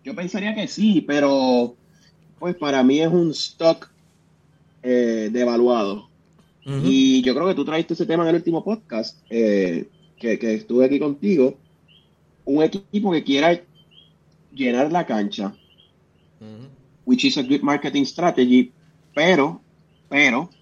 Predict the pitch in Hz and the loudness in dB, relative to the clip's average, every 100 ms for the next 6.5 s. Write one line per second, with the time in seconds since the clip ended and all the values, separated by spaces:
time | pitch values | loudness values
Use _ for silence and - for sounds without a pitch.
0 | _ _ _ _ - 107 123 117 113 110 | _ _ _ _ -8 -2 0 0 -2 -4
1 | 107 98 - - _ _ _ _ _ - | -10 -10 -12 -16 _ _ _ _ _ -10
2 | 113 110 117 123 117 113 101 110 117 110 | -6 -6 -4 -2 2 2 2 0 0 -4
3 | 110 110 82 - _ - 110 107 110 107 | -4 -6 -6 -8 _ -4 -4 -2 -6 -6
4 | 107 104 117 143 127 123 - _ - _ | -6 -4 0 0 0 -4 -8 _ -20 _
5 | _ - 90 104 135 160 208 208 - - | _ -18 -4 2 4 6 6 6 2 0
6 | 123 127 131 - - | 4 4 2 -4 -14